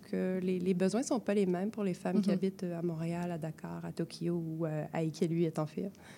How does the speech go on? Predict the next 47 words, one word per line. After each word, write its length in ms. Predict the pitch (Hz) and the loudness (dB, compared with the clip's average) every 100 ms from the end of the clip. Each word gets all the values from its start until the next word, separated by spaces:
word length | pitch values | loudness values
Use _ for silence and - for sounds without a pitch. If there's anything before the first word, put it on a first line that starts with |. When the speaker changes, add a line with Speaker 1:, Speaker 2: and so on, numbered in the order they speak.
| - - - | -20 -18 6
Speaker 2:
Et 80 | 214 | 6
justement, 340 | 185 196 202 | 8 6 4
tu 120 | 196 | 2
parles 160 | - 190 | 2 2
de 80 | 185 | 4
ces 180 | - 180 | 0 0
différentes 440 | 175 - 196 190 | -2 4 6 6
zones 360 | 180 208 202 185 | 8 8 8 6
géographiques. 500 | 185 190 196 277 247 | 4 4 4 4 4
Est-ce 120 | - | 6
qu'il 100 | 247 | 8
y 60 | |
a 40 | 214 | 8
encore 200 | 202 214 | 6 4
des 80 | 190 | 4
pays 280 | 214 226 | 6 4
qui 140 | 254 214 | 4 2
interdisent 480 | 190 196 185 208 196 | 2 2 2 2 2
le 80 | |
droit 180 | 180 185 | 2 2
de 60 | 180 | 0
vote 160 | 180 | -2
aux 60 | 185 | -2
femmes ? 180 | - 180 190 - - - - | -2 -2 -2 -12 -20 -20 -2
Speaker 1:
Ouais, 240 | 226 285 | 2 4
donc, 240 | 226 220 208 | 4 2 2
euh, 120 | 202 | -2
pour, 240 | 202 220 196 | 0 0 2
euh, 220 | 208 196 | 4 4
les 160 | 196 202 | 4 2
pays 540 | 202 277 294 220 285 415 | 2 2 4 4 0 -4
qui 220 | - - | -6 -4
sont 360 | 202 - 208 202 | -2 2 4 4
reconnus 540 | 190 208 202 196 226 - | 2 2 4 4 2 0
par 180 | 202 190 | -2 2
l'onu, 400 | 185 180 180 359 - 180 | 4 6 4 2 -2 -4
donc, 320 | 185 196 196 | 0 0 0
et 60 | |
qui 180 | 196 - | -2 0
ont 100 | 196 | 2
un 60 | 180 | 2
processus 520 | 185 208 214 202 - | 0 0 0 -2 -2
électoral 520 | 233 190 190 175 214 | -2 0 -2 0 2
établi, 600 | 220 208 170 156 180 262 - - - - - | 2 2 0 2 4 4 2 -14 -16 -16 -16
ça 140 | - 156 | -6 0
fait 140 | 170 | 0
pas 140 | 165 | 2